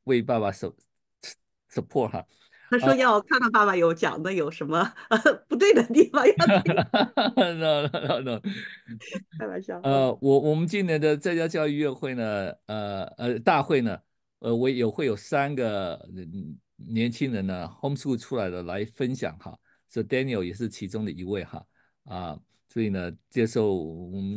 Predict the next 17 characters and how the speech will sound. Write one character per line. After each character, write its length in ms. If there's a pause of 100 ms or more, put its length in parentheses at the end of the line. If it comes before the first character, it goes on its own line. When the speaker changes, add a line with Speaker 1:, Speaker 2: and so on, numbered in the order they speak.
(320)
Speaker 1:
一， 220 (140)
可 100
以 60
来 180
更， 260 (220)
更 160
多 80
听 240
见 260 (380)
他 140
们 80
的， 340
的 140
分 200
享 220
哈。 160 (640)
Yeah， 300